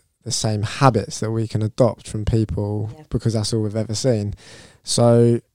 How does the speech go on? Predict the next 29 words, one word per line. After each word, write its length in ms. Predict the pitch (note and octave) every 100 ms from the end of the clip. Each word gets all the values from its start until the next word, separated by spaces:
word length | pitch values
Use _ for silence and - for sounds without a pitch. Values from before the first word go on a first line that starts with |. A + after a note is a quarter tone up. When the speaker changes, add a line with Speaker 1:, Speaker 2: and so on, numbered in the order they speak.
| _ _ _ _ _ _ _
Speaker 1:
during 340 | - F3+ F3 D3+
that 200 | B2+ -
period, 760 | D3+ D3+ A2 F#2+ F#2 G2+ B2 - _ _ _ _ _ _ -
what 320 | D3 D3+ -
practice 880 | - C#3+ - - G#2 F#2+ A2 - - _ _ _ _
helped 540 | - B2+ A#2+ - - A2
you 480 | G#2 G#2 G2+ A2 - _ _ -
break 380 | A#2+ A#2 G#2+ -
that 220 | G#2 G2+
generational 800 | A2+ G#2+ G#2+ G#2+ G#2 - G#2 G2+
chain 540 | - G#2+ G2+ G2+ G#2 - _ _ _ _ _ _ _
the 80 | A2+
most? 400 | G#2+ G#2+ - - - - _ _ -
Speaker 2:
I 40 |
think, 220 | A#3 E4 -
first 260 | D4+ C#4
of 80 | A#3
all, 400 | G#3+ D#3+ D3 F3 _ _ _
it 140 | G#3+ G3+
was 160 | F#3+
recognising 1120 | F3+ F3+ G3 - F#3 F3+ D3+ D3+ - C#3+ D3 - _
that 80 | F#3
what 160 | F#3
was 120 | F3+ -
happening 300 | F3+ F#3+ F3
to 120 | F#3
us 120 | E3
wasn't 280 | F3+ E3+ D#3+
normal. 340 | E3 D3+ C#3